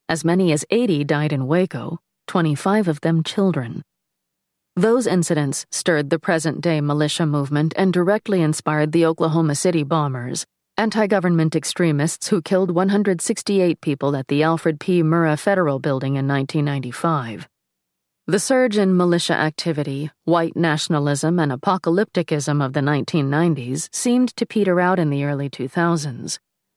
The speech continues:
This once struck me as a bright spot, an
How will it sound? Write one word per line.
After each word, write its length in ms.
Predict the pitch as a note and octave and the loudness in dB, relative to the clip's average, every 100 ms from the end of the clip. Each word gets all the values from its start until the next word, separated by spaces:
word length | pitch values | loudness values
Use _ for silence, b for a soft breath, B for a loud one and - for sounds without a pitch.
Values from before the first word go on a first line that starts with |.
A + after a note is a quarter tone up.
| - | -2
This 380 | F#3+ D4+ - - | 0 0 -2 -2
once 420 | A3+ C4+ - - | -2 -2 -4 -8
struck 400 | - - A3+ - | -6 -2 -2 0
me 120 | A#3 | 2
as 120 | A#3 G#3 | 2 0
a 60 | |
bright 300 | D#3 D#3+ G3 | 0 -2 -2
spot, 420 | - - C#3+ - - _ _ _ _ | -4 -6 -6 -8 -16 _ _ _ _
an 120 | G3+ | -2